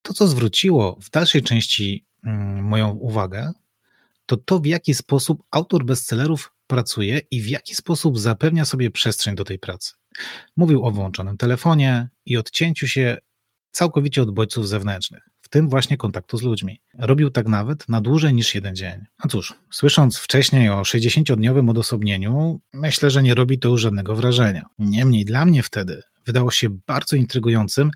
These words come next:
jakie dzieła udało się stworzyć człowiekowi wkładającemu tak ogromną pracę w bycie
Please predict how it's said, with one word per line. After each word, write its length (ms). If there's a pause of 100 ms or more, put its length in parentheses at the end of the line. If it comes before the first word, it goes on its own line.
jakie 420
dzieła 420
udało 320
się 180
stworzyć 480
człowiekowi 720
wkładającemu 720
tak 280
ogromną 440
pracę 480
w 140
bycie 580